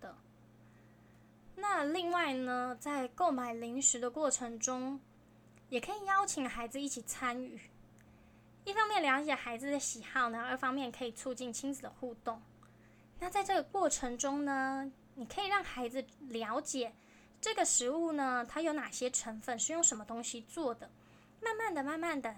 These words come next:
你可以教孩子去看一看，食物包装上面都会有成分跟营养表，你可以教孩子去了解、去看这个成分跟营养表，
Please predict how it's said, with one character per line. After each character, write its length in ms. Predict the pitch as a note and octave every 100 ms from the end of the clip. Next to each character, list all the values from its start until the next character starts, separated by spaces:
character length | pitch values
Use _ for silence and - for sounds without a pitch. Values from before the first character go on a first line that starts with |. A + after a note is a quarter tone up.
| G3+
你 80 | A3+
可 120 | E4
以 80 | E4
教 180 | F#4
孩 220 | F#4+ C4+ A#3+
子 120 | B3+
去 120 | -
看 260 | - F#4+ F4
一 100 | B3+
看， 300 | - D4+ A#3 - - - - -
食 180 | - E4+
物 140 | G4
包 200 | F4 F4
装 200 | F4 F4
上 240 | F4 E4+
面 180 | D#4 C#4
都 140 | A#3+ C4+
会 160 | D#4
有 220 | B3 A3+ A3 -
成 300 | - A#3 C4
分 280 | - D#4
跟 160 | A#3+ C#4
营 200 | B3+ A#3
养 260 | A#3+ A3 C#4
表， 300 | - - - - - - -
你 80 | C4+
可 120 | C4+
以 80 | G#4+
教 200 | F4+ F#4+
孩 220 | F#4 B3+
子 120 | B3+ B3+
去 160 | E4
了 320 | D4 A#3+ A3+
解、 180 | C4 A#3+
去 140 | A#3 C4
看 320 | - F#4 D4
这 80 | C4+
个 80 |
成 220 | A#3 - A3
分 160 | C#4
跟 140 | B3 B3+
营 180 | A#3 A#3
养 240 | A3 A3
表， 260 | - -